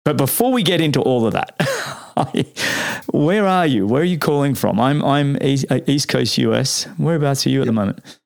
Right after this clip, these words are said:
Speaker 2: Um, we live in inner west in Sydney, a place called Haberfield.
Speaker 1: Oh, yeah. Yeah, yeah.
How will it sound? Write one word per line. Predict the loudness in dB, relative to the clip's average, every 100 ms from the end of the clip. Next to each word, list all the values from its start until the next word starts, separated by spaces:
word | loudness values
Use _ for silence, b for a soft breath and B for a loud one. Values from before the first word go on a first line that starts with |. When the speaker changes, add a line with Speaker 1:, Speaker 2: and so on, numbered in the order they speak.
| -10
Speaker 2:
Um, | -6 -6 -6
we | -6 -6
live | -6 -6 -8 -10
in | -8
inner | -6 -6 -4
west | -6 -8 -10
in | -8
Sydney, | -8 -8 -8 -10 -10 -14
a |
place | -12 -10
called | -10 -10
Haberfield. | -6 -6 -8 -8 -8 -8 -16 _ -2
Speaker 1:
Oh, |
yeah. | -2 -4 -14 _ -4
Yeah, | -2
yeah. | -2 -4